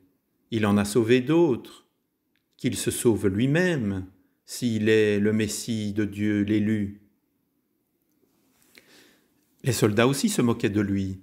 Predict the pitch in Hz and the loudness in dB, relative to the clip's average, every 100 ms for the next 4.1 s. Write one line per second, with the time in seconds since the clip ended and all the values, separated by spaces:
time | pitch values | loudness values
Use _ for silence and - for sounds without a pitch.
0 | _ _ _ _ - 120 127 - 113 - | _ _ _ _ -6 0 0 0 -2 0
1 | 127 120 113 120 107 110 - 107 107 101 | 2 2 0 0 -2 -2 -2 -2 -2 0
2 | 117 110 101 101 98 101 - 110 101 107 | 0 0 0 0 2 0 0 -4 -2 0
3 | 120 127 156 117 98 101 95 104 101 98 | 0 0 0 -2 -2 -4 -2 0 -2 -4